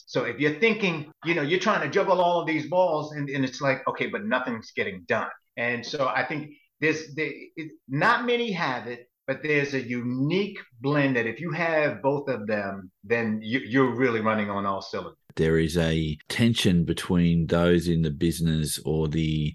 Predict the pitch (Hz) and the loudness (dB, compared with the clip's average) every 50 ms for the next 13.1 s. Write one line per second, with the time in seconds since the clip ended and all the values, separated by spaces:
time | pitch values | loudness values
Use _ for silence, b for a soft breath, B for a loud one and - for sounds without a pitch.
0 | - - 82 87 - - - - 87 82 80 76 73 71 78 80 78 80 80 - | -2 0 2 2 2 2 0 0 2 2 2 0 0 0 0 0 0 0 0 0
1 | - 87 76 76 76 76 76 76 76 - _ - 87 85 80 85 85 87 87 82 | 0 0 0 0 0 0 0 -2 -4 -6 _ 0 2 2 4 4 6 4 4 4
2 | - - 87 - - 87 82 80 80 78 78 76 80 80 - 82 85 78 78 76 | 2 0 -2 -2 0 0 2 2 2 2 0 0 0 0 2 2 2 2 0 0
3 | - - - 85 82 82 82 80 82 82 80 78 76 78 80 - - - 85 80 | 0 0 2 2 2 2 2 2 2 2 2 2 2 2 0 -2 -4 -2 0 0
4 | 85 71 69 - _ - 87 87 87 87 92 95 98 98 87 - 90 85 85 80 | 0 0 -4 -8 _ 0 2 4 6 6 6 6 4 2 2 2 4 4 4 4
5 | 82 82 80 80 78 - 95 - - - 87 78 80 82 82 85 82 80 78 78 | 2 2 2 2 0 0 -2 -2 -2 -2 0 2 2 4 4 4 4 2 2 0
6 | - - 82 78 82 82 78 82 80 80 76 - 92 82 - 87 - - 80 73 | -2 -2 0 0 2 2 2 2 2 0 0 0 -2 0 0 -2 -2 0 -2 0
7 | 76 85 80 - 90 78 82 82 82 - - 85 85 85 85 82 82 80 80 76 | -2 -4 -2 -2 -2 0 0 -2 -2 0 0 2 2 2 2 2 2 0 0 0
8 | 87 87 87 90 90 85 - - - 85 80 76 76 - - 82 78 78 78 78 | 2 4 4 6 4 4 2 4 6 6 6 6 6 4 2 4 4 4 4 2
9 | 76 - - - 90 87 - - - - 82 - - 80 82 82 80 78 78 78 | 2 0 2 4 4 4 4 2 0 0 0 2 4 4 6 6 6 4 2 0
10 | - _ _ - 104 107 101 95 92 87 85 82 - - 92 92 90 87 90 87 | -2 _ _ 4 4 6 6 6 6 4 2 2 0 0 2 4 4 6 8 8
11 | 87 85 85 82 - - 80 82 80 78 78 76 - - _ _ - - - 95 | 8 8 6 4 2 0 0 2 2 2 0 -2 -6 -10 _ _ -2 0 2 4
12 | 92 92 92 90 90 87 85 82 80 - - - - 82 82 78 76 76 78 73 | 4 4 6 6 6 6 4 4 2 -2 -2 -2 -2 -2 0 0 0 0 -2 -4
13 | - | -4